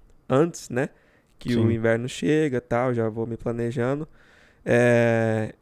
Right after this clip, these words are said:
Speaker 1: e vendo coisas pra fazer, e vendo como eu posso lidar, e já saber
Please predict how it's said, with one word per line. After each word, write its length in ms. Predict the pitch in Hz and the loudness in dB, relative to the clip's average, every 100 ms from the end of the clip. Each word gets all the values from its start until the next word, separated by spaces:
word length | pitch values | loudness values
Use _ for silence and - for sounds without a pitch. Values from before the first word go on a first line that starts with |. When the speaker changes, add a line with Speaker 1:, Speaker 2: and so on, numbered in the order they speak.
| - | -8
Speaker 1:
e 120 | 117 | -6
vendo 580 | 113 117 117 113 110 107 | -2 -2 -2 -2 -2 -2
coisas 240 | - 113 104 | -2 -2 -2
pra 160 | 113 | -6
fazer, 540 | - 156 165 156 156 131 | -4 -4 -2 0 2 0
e 40 | |
vendo 220 | 117 117 | -2 -4
como 180 | 113 117 | -6 -8
eu 40 | 117 | -8
posso 240 | - - | -8 -6
lidar, 600 | 156 156 151 147 131 117 | -4 0 2 2 2 2
e 60 | 113 | 0
já 160 | 117 | -4
saber 460 | 113 117 113 113 | -2 -4 -2 -2